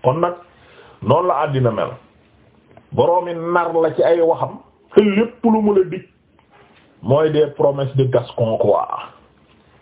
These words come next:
Waaw. Urqub ma nga xam ne moo dàqoon a wooraate benn, dañ naan arab yi, <laughs> benn waay la woon boo xam ne moo dàqoon a wooraate.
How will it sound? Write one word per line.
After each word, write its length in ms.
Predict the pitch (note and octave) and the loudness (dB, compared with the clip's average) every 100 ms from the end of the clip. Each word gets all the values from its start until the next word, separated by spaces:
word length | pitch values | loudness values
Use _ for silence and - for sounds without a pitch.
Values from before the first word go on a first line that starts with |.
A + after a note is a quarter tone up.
| - | -12
Waaw. 200 | - - - _ _ _ _ _ _ - | -10 -10 -14 _ _ _ _ _ _ -2
Urqub 460 | - E3+ E3+ F#3 | 0 2 2 0
ma 140 | E3+ F3 | 0 0
nga 100 | F#3+ | 0
xam 200 | F3+ E3+ | -2 -2
ne 60 | D#3+ | 0
moo 200 | E3+ E3 | 0 0
dàqoon 420 | D#3 E3+ - E3+ E3+ | -2 -4 0 0 2
a 40 | |
wooraate 460 | E3 E3 D#3 D3+ D#3 | 2 2 0 -2 0
benn, 220 | C#3+ D#3 D3+ C#3 C3+ C#3 | 0 0 0 0 0 0
dañ 120 | D3+ | 2
naan 280 | D3+ D3 C3+ - | 0 -2 -6 -2
arab 260 | C#3 C#3+ C3+ | 0 0 -2
yi, 120 | C3 - - - | -6 -8 -8 -2
<laughs> 300 | C3 D#3+ - - - - - | 0 -2 -8 -12 -14 -12 0
benn 180 | C3 D#3+ | 0 2
waay 240 | D3+ C#3 A#2+ | 2 2 0
la 80 | |
woon 220 | A2 F#2+ F2 | 0 -2 0
boo 160 | B2+ | 0
xam 240 | - D3+ D3 | 0 -2 -2
ne 80 | C#3+ | 0
moo 340 | C3+ C#3 C3 | 2 2 0
dàqoon 440 | C3+ - - C#3+ C3+ | -4 -2 0 0 0
a 40 | |
wooraate. 560 | C3 A2+ A2 G2+ E2+ | 0 2 0 0 -4